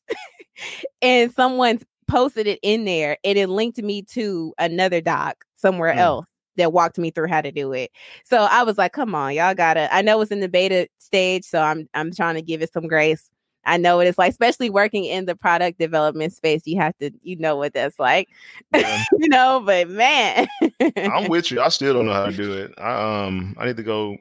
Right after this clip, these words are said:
Speaker 2: Google that myself. But, uh, yeah, I was trying to
Speaker 1: Yeah.
Speaker 2: figure out how to do something because, um, I was trying to find other Black designer and developers. I didn't really see them on there. Now they're starting to pop up.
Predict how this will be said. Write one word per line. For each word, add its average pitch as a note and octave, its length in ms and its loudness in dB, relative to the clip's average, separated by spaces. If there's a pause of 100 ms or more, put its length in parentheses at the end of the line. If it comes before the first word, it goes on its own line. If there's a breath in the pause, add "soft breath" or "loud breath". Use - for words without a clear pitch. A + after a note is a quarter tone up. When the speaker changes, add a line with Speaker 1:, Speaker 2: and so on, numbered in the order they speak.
Speaker 2:
Google A2 240 -6
that A2 80 -4
myself. G#2+ 640 -4
But, G#2 140 -8
uh, G#2 200 -4
yeah, B2 100 2
I C3+ 40 2
was F3 100 -2
trying D#3+ 160 2
to C#3 60 6
Speaker 1:
Yeah. C#3+ 240 2 (120)
Speaker 2:
figure C3+ 160 2
out C3 80 4
how B2+ 60 2
to A#2+ 60 2
do B2+ 120 -6
something B2 380 0
because, A2+ 320 -2
um, G2+ 460 0 (560)
I B2 60 -2
was B2 100 -2
trying A2+ 320 2
to G2 140 -20
find A#2+ 380 4
other A#2 200 0
Black A2+ 320 0 (440)
designer A2 520 0
and G2+ 100 -2
developers. G#2+ 680 0 (120)
I G2+ 100 -2
didn't A#2 200 0
really G2+ 240 -8
see C#3+ 380 -2
them A#2 220 0
on B2+ 240 4
there. G2+ 120 0
Now D3 180 4
they're D3+ 140 2
starting A#2 280 2
to - 40 -20
pop A2 240 0
up. G#2 240 -2